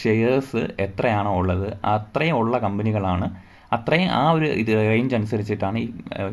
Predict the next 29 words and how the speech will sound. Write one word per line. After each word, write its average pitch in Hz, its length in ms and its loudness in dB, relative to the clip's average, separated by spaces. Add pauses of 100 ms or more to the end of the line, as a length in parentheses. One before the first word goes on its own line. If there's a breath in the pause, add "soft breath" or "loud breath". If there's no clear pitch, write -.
Nifty-ക്കകത്ത് 107 520 -4
തീരുമാനിക്കുന്നത്. 98 540 -2
അതായത് 98 360 0 (800 loud breath)
പ്രൊമോട്ടേഴ്സ് 175 640 4
ഹോൾഡ് 131 360 4
ചെയ്യുന്ന 110 400 2
ക-, 135 100 -4 (140)
ഷെയർസ് 107 340 2
അല്ല, 90 180 0
അതായത് 110 320 2
ഈ - 100 -2
കമ്പനിയുടെ 104 400 0
മുതലാളിമാരോ 98 580 2 (400 loud breath)
അല്ലെങ്കിൽ 110 240 -2
ഇതിലെ 110 180 2
വലിയ 104 240 2
വലിയ 117 220 4 (400 loud breath)
പ്രൊമോട്ടേഴ്സോ 113 760 2
ഹോൾഡ് 107 340 4
ചെയ്യുന്ന 104 300 0
ഷെയറുകൾ 104 340 0
കണക്കാക്കിയല്ല 95 560 -2 (300)
ഇതിൻ്റെ 95 240 -2
Nifty 92 240 -4
ഫിഫ്റ്റിക്കകത്ത് 104 480 -4
കയറ്റി 92 320 -2
വരുന്നത്. 92 360 -2 (340)
ഏതാണ്? 101 340 0 (800 loud breath)
പബ്ലിക്ലി 143 560 2